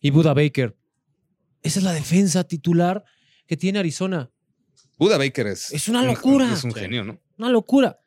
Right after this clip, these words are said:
Speaker 1: Obviamente, como
Speaker 2: Sí
Speaker 1: decías,
Speaker 2: califican.
Speaker 1: sí, es que calificar, califican,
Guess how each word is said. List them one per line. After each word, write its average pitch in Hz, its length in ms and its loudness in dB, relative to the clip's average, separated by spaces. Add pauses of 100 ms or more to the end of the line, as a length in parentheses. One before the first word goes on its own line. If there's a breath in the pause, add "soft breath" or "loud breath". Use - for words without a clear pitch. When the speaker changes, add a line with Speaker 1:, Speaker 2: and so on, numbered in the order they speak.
(260)
Speaker 1:
Obviamente, 175 680 0
como 123 100 -14
Speaker 2:
Sí - 80 -2
Speaker 1:
decías, 185 320 2
Speaker 2:
califican. 120 220 -4 (200)
Speaker 1:
sí, 240 120 0
es 269 160 4
que 170 80 2
calificar, 170 340 2
califican, 175 480 -4